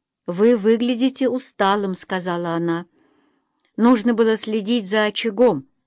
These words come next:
Джоселин улыбнулся. Элен уже не в первый раз заметила, что от его улыбки у нее в груди разливается тепло, и от этих мыслей она покраснела. «Просто расскажите мне,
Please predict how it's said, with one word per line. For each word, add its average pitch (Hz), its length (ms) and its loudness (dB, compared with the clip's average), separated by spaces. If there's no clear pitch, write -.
Джоселин 180 600 -2
улыбнулся. 180 720 -4
Элен 190 300 -2
уже 185 180 -4
не 175 140 -2
в - 100 -16
первый 180 360 -4
раз 180 220 -4
заметила, 175 640 -4
что - 260 -4
от 180 140 -4
его 185 240 -2
улыбки 190 560 -4
у 165 80 0
нее 180 320 -2
в 175 100 -8
груди 190 360 -2
разливается 196 680 -4
тепло, 190 540 -4
и 180 80 -4
от 190 160 -2
этих 175 300 -6
мыслей 220 340 0
она 175 220 -2
покраснела. 180 840 -4
«Просто 285 360 2
расскажите 302 680 0
мне, 165 400 -2